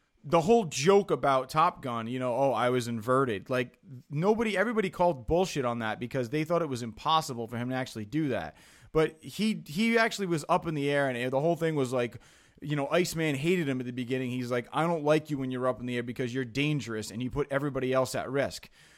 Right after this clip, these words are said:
But he was doing things that normal pilots wouldn't do, which is why he actually ended up saving the day and would actually, you know, like, he's got, like, a guy on his ass, right? Like, chasing him going, oh, hundreds of miles an hour. And what he does is he actually,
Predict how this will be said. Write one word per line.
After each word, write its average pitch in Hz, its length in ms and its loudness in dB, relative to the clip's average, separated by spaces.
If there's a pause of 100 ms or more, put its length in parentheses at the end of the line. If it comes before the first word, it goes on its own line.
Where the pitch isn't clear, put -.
(280)
But 175 300 4
he 175 300 -6
was 185 160 0
doing 202 400 4
things 151 340 -4
that 139 260 2
normal 165 540 2
pilots 156 500 2
wouldn't 131 380 -4
do, 151 300 4
which 127 260 -2
is 120 100 -6
why 139 340 4
he 139 180 -4
actually 131 440 -4
ended 127 320 -2
up 127 340 2 (580)
saving 147 500 0
the 127 100 0
day 135 340 4
and 117 80 -2
would 120 100 -2
actually, 123 340 -4
you 143 260 -6
know, 135 120 -2
like, 127 280 2 (280)
he's 185 200 -2
got, 196 180 6
like, 175 160 0
a 165 80 0
guy 156 320 6
on 139 160 2
his 117 160 -4
ass, 131 400 4
right? 127 340 2
Like, 131 200 -2
chasing 165 420 0
him 131 120 -4
going, 135 300 0
oh, 131 220 0
hundreds 147 340 0
of 139 60 -4
miles 135 320 4
an 127 80 -6
hour. 139 320 6
And 127 220 -2
what 147 160 4
he 156 120 -4
does 170 360 8
is 120 80 -8
he 156 120 -4
actually, 147 440 -2